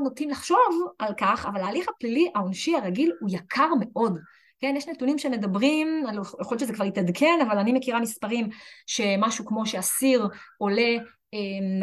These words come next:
למדינה לחודש, משהו כמו אחד עשר אלף שקל, כן, תחשבו רק על הסכומים האלה, אמ, שמושקעים באנשים שבעצם כלואים, אה, בידיעה שאנחנו גם יודעים הרבה פעמים שכליאה היא לא משקמת,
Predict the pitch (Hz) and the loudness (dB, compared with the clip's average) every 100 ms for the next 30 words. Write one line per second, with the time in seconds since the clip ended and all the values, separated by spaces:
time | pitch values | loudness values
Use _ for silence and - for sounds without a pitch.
0 | - 196 190 180 202 226 202 - 277 285 | -2 -4 -2 -2 0 0 -2 -2 2 4
1 | 254 226 220 - - 202 220 220 208 202 | 4 2 -2 -8 -6 -2 -2 -2 -4 -4
2 | 190 208 202 196 190 190 - 294 294 269 | -2 -2 -2 -4 -4 -4 -2 0 4 4
3 | 269 269 - - - - 247 262 254 - | 4 0 -14 -20 -20 -2 2 2 0 -4
4 | 214 285 277 277 208 - 220 233 240 - | 0 4 4 2 -4 -6 -2 0 0 2
5 | 269 294 302 285 - - - _ 214 208 | 2 2 0 -2 -14 -20 -20 _ -4 -2
6 | 208 220 202 - - 247 285 220 202 190 | -2 -2 -2 -2 -2 0 2 2 -2 -2
7 | 294 294 269 220 196 196 - 185 180 247 | -2 -2 -2 -2 -2 -4 -10 -8 -6 -6
8 | 247 277 269 214 175 262 330 349 - _ | -2 -4 -2 -2 4 4 4 0 -4 _
9 | _ _ - 208 202 190 202 196 - 269 | _ _ -8 -4 -2 0 0 0 0 0
10 | 320 240 226 208 214 214 - 196 180 175 | 0 -2 -4 0 0 0 -4 -4 -4 0
11 | 359 359 214 196 196 202 196 208 226 226 | 0 2 2 2 0 0 0 0 -2 -6
12 | 202 - 208 202 233 240 - 202 180 208 | -6 -6 -4 0 2 2 2 -2 0 2
13 | 302 - - - 277 269 269 | 0 -2 -4 2 4 6 4